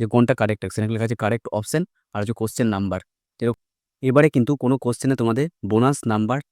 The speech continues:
দেয়নি, কিন্তু মানে কোনো কোশ্চেন ওরা উঠে উইথড্র করেনি, কিন্তু এখানে কিন্তু বোনাস নাম্বার দুটো কোশ্চেনে পাবে, কারণ সেই দুটো কোশ্চেন কিন্তু ভুল ছিল। তো সেই কোশ্চেনটা অবশ্যই আমরা চ্যালেঞ্জ করব এবং, আহ, সেই নাম্বারটা তোমরা পাবে। এছাড়াও কিন্তু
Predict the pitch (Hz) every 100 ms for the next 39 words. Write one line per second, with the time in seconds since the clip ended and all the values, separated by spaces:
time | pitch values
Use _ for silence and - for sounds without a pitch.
0 | _ 101 101 92 87 _ _ _ - 143
1 | 143 127 - _ _ _ _ _ _ 120
2 | 120 131 139 131 127 156 156 - 104 131
3 | 185 175 123 120 143 123 127 127 131 110
4 | 98 92 - _ - 123 139 135 139 151
5 | 135 113 117 131 127 127 113 113 113 131
6 | 110 101 98 113 113 123 110 117 120 127
7 | 123 139 113 113 104 90 90 _ _ -
8 | _ - 101 131 123 127 - 139 131 127
9 | 139 135 139 123 131 - 127 156 - _
10 | - 104 135 214 - _ _ 110 107 -
11 | 123 123 120 123 123 127 117 95 87 -
12 | 123 - 160 151 143